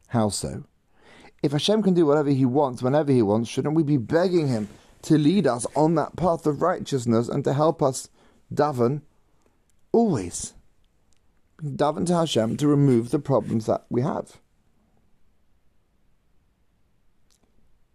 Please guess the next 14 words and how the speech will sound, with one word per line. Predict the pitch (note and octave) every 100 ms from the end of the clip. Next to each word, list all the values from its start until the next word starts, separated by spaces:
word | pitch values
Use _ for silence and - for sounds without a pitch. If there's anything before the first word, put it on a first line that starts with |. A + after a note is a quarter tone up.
| _ _
But | -
there's | E3+ -
still | A3+
a | G3
question. | - A2 - - - _ _ _ _ _ _ _ _ _ _ _
Hashem | - D#3 A3+
instilled | A#3 G#3+ - E3 D3 B2 -
the |
Yetzer | C3 C3 - B2
Hara | A#2+ A2
in | G#2+
each | B2 -
of | -
us, | - - -